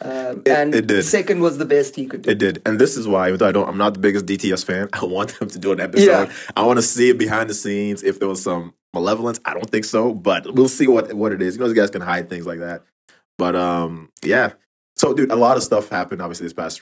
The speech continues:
Speaker 2: race. Um, there's
Speaker 1: A
Speaker 2: some,
Speaker 1: lot of things.
Speaker 2: there's some drivers who did a lot better than we thought they'd do, right?
Speaker 1: Yeah.
Speaker 2: One, Pierre Gasly. I mean, last season, we were so used to finding Pierre finishing fourth and fifth, just quietly parking his car, his AlphaTauri in fourth and fifth,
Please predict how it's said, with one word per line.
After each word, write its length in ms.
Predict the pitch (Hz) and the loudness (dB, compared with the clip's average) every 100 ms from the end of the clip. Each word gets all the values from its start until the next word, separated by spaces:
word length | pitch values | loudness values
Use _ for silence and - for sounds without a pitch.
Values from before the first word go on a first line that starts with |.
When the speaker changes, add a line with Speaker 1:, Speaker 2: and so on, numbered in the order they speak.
| _ - | _ -6
Speaker 2:
race. 600 | 98 98 - - - - | -4 -4 -6 -8 -10 -10
Um, 460 | 90 87 85 - 80 | -8 -6 -6 -8 -6
there's 160 | - 165 | 0 2
Speaker 1:
A 40 | |
Speaker 2:
some, 60 | 160 | 4
Speaker 1:
lot 140 | 156 | 4
of 140 | 156 | 2
things. 340 | 147 127 127 - | -2 -4 -6 -2
Speaker 2:
there's 180 | 104 104 | 0 0
some 120 | 107 | 2
drivers 400 | 113 117 113 104 | 2 2 0 0
who 120 | 101 | -2
did 140 | 95 | -2
a 60 | 90 | -2
lot 320 | 90 87 82 | -2 -4 -6
better 180 | 90 82 | -10 -12
than 160 | 82 80 | -14 -18
we 80 | |
thought 240 | 80 78 - | -16 -16 -16
they'd 160 | - | -18
do, 160 | - - _ | -18 -20 _
right? 340 | - 127 123 _ | -12 -8 -10 _
Speaker 1:
Yeah. 400 | 147 147 143 135 - | 4 6 6 2 -2
Speaker 2:
One, 460 | 87 95 110 110 110 - - | -2 2 4 2 -2 -8 2
Pierre 180 | 101 | 4
Gasly. 500 | 92 90 85 87 85 - | 4 2 0 -2 -6 -4
I 80 | 104 | -2
mean, 240 | 113 110 | 0 2
last 240 | 107 117 - | 2 0 0
season, 260 | 107 101 | -2 2
we 40 | 104 | 2
were 60 | |
so 180 | 107 135 | 4 4
used 180 | 117 113 | 4 0
to 80 | - | -4
finding 300 | 107 101 98 | -4 -2 -6
Pierre 240 | 98 95 | 0 0
finishing 380 | 92 92 90 87 | 0 -6 -8 -10
fourth 240 | - 92 | -2 -2
and 100 | 90 | -2
fifth, 80 | - | -6
just 160 | 160 - | -4 -4
quietly 360 | - 180 165 | -4 -4 -4
parking 320 | 131 143 131 117 | -2 -4 -4 -6
his 100 | - | -6
car, 240 | 101 98 | -2 -2
his 80 | 95 | -2
AlphaTauri 560 | 92 104 - 98 95 95 | -4 -4 -2 0 0 -2
in 60 | |
fourth 280 | - 98 95 | -2 -2 -2
and 120 | 98 | -4
fifth, 340 | - 87 87 | -4 -4 -6